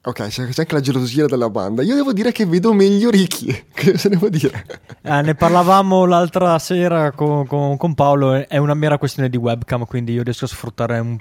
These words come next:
Speaker 2: pelino meglio la, la qualità della, della webcam.
Speaker 1: Ok, sarà per quello che io ho una webcam scarsa, perché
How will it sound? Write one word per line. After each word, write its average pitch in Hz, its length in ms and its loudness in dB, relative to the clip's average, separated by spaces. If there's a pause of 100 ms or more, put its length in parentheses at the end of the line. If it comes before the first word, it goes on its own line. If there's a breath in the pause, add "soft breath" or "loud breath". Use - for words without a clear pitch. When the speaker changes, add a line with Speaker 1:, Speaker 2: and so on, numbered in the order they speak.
Speaker 2:
pelino 139 360 0
meglio 123 420 -4
la, 117 500 -8 (180)
la 131 120 -8
qualità 123 300 -4
della, 120 260 -2
della 117 160 -6
webcam. 107 380 -10 (920)
Speaker 1:
Ok, 139 380 -4
sarà 131 220 -4
per - 140 -4
quello 131 220 -2
che 120 120 -8
io 123 140 -4
ho - 20 -6
una 120 80 -8
webcam 117 400 -8
scarsa, - 380 -14
perché - 360 -14